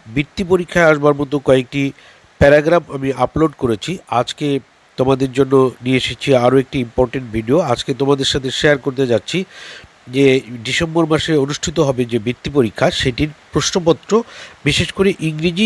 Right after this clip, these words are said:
সাবজেক্টের প্রশ্নপত্রটি কেমন হবে, নাম্বার বন্টন কেমন হবে, এই বিষয়টি আজকে তোমাদের সাথে আলোচনা করব বন্ধুরা। তাহলে চলো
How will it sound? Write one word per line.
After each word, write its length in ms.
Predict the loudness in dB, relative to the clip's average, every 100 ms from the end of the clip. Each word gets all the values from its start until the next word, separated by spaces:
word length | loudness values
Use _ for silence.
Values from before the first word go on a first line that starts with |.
| -2
সাবজেক্টের 540 | -2 -2 0 -2 -2 0
প্রশ্নপত্রটি 640 | 0 -2 -4 -6 -6 -8 -6 0
কেমন 260 | 2 2 -2
হবে, 280 | -4 -6 -8 -2
নাম্বার 280 | 0 2 2
বন্টন 400 | 2 0 -2 -8 -6
কেমন 220 | -4 -2 -4 -4
হবে, 180 | -4 -4 -6 -18 -18 -20 _ _ _
এই 140 | 4 4
বিষয়টি 380 | 2 0 2 4 2
আজকে 180 | 0 -4 -2
তোমাদের 260 | -2 -2 -4
সাথে 180 | -2 -2 -2
আলোচনা 380 | -2 -2 0 -4 -2
করব 160 | -2 -2 -2
বন্ধুরা। 300 | -2 0 0 0 -6 -20 -20 _
তাহলে 220 | 2 4 4
চলো 260 | 4 4